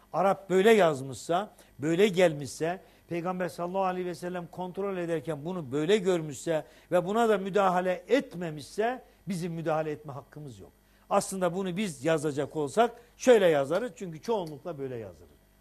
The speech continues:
Anladık mı bunu? Yani bunu görüp de şaşırmayın. Niye bazı yerde öyle, bazı yerde böyle? Ama okunuş tarzı itibariyle salat, orada da salat, burada da salat. Anladık mı? Buna dikkat edelim ve bunu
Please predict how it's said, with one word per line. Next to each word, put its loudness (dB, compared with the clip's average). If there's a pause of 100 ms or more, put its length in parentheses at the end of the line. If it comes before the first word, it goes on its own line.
(100)
Anladık -6
mı -10
bunu? -12 (380)
Yani -2
bunu -8
görüp 0
de -6
şaşırmayın. -6
Niye 2
bazı 2
yerde -4
öyle, -2
bazı -2
yerde -8
böyle? -8 (340)
Ama -6
okunuş -8
tarzı -4
itibariyle -6 (240)
salat, -2 (180)
orada -4
da -8
salat, -6
burada -8
da -10
salat. -14 (180)
Anladık -6
mı? -14 (420)
Buna 0
dikkat -2
edelim -4
ve -2
bunu -8